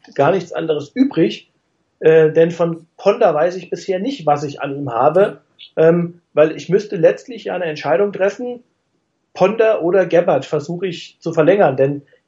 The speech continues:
ich kann mir beim besten Willen nicht vorstellen, dass die forty-niners in eine Offseason gehen,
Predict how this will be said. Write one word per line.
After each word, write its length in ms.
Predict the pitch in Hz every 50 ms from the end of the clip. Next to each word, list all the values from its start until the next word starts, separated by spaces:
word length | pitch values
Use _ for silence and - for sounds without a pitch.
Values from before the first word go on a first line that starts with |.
| _ -
ich 300 | 143 139 - - - -
kann 220 | - 165 175 202
mir 120 | 208 196 175
beim 160 | 175 165 156
besten 320 | 190 208 202 - - 196
Willen 220 | 185 196 202 196 190
nicht 120 | 165 -
vorstellen, 420 | - 196 214 - - 226 202 185
dass 160 | 180 170 170 -
die 100 | 160 160
forty-niners 580 | - 156 156 156 147 156 170 196 202 196 -
in 140 | - 160 151
eine 100 | 139 -
Offseason 560 | - - - - - 196 190 170 165 165 147
gehen, 400 | - 123 135 175 202 220 - -